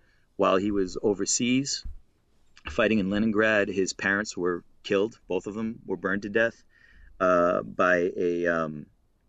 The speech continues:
urban relocation program gone wrong. So he came back to, you know, what a lot of vets, espe-, you know, using Vietnam as an example, uh, those vets came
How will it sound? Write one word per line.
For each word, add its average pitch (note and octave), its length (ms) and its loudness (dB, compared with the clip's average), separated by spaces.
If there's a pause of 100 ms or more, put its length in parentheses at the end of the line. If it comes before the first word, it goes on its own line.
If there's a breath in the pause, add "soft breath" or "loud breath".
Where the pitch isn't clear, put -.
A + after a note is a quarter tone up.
urban G#2 240 2
relocation G2 640 0
program G#2+ 380 -2
gone F#2 220 -4
wrong. F#2+ 320 -6 (560)
So G2+ 540 4
he C#3 160 -2
came B2+ 240 2
back G#2+ 400 0
to, G2 440 -2 (440)
you - 80 -6
know, G#2+ 100 2
what G#2+ 160 2
a G#2+ 60 4
lot G#2 260 4
of G#2 200 0
vets, G#2+ 280 -2
espe-, - 280 -6
you G#2+ 100 -4
know, G2 180 -2
using F#2+ 440 -6
Vietnam G2+ 460 0
as F#2+ 120 -2
an G2 80 -10
example, F#2 580 -8 (480)
uh, F#2 340 -8
those G2 280 0
vets G2+ 260 0
came G2 420 -4